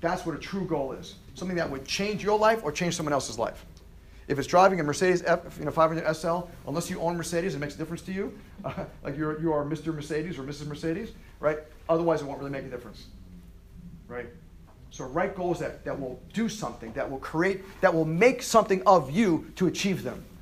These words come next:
That's what a true goal is. A true goal is something that makes something of you to achieve it.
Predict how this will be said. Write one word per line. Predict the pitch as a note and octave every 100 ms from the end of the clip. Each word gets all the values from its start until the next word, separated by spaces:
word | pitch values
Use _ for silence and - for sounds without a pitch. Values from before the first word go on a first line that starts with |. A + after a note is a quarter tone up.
| - -
That's | G3+ G3+
what | F3+
a |
true | D#3+ F#3 D3+
goal | C#3+ B2
is. | G#2 - - -
A | C#3
true | - B3
goal | G#3+ G#3 E3+
is |
something | G3+ F#3
that | D#3 C#3+
makes | E3 G#3+ A3+
something | - F#3+ F3
of | D3 C3+
you | D#3+
to | -
achieve | C#3+ - C#3+
it. | -